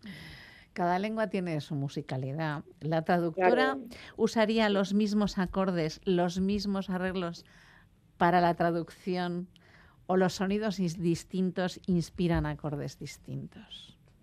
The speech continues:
Speaker 2: Sin duda, sin duda, y sin duda yo creo que es, eh, y traducir, eh, la palabra traducir, dentro del verbo traducir hay un montón de palabras,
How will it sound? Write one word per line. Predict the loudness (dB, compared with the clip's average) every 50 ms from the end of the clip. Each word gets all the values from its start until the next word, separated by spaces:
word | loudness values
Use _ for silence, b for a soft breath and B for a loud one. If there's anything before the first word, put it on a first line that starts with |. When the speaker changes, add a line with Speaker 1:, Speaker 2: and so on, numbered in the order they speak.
| _ b b b b b b b b b b b b b b b b b b b _ _ _
Speaker 2:
Sin | -2 0 4 6
duda, | 6 6 6 6 2 0 -4 -6 -6 -4
sin | -4 0 4
duda, | 6 6 8 8 8 6 6 6 6
y | 6 6 4 2 2 2 2 0 0 -2 -2 -2 -2 -2 -4 -4 -6 -8 -12 -14 -16 -16 -12 -10
sin | -8 -6 -2
duda | 2 4 4 4 4 2
yo | 0 -2 -2
creo | 0 0 0 0
que | 2 2 2 4 2
es, | 2 0 -2
eh, | -4 -4 -2 -2 -4 -6 -6 -8 -10 -10 -12 -12 -14 -16 -18 _ -20 -20 -20 -20 _ _ -20 -20 _ _ _ _ -12 -4 -2
y | -2 -2
traducir, | 0 2 4 6 6 6 6 4 2 4 6 6 6 6 2 -4 _ _ _ _ _ _ _ _ _ _ _ _ _ _ -20 -6 0
eh, | 2 4 4 4 4 2 2 2 2 2
la | 0 0
palabra | 2 4 4 6 6 6 6 4
traducir, | 6 6 6 8 6 6 4 4 4 4 4
dentro | 2 0 0 2 2 2 4
del | 4 4
verbo | 2 2 2 2 0 0
traducir | 2 2 2 2 2 2 2 2 4 4
hay | 4 4 2 2
un | 0 -2 0
montón | 0 0 -2 -2 -4 -4 -4
de | -4 -6
palabras, | -6 -4 -4 -4 -6 -10 -12 -16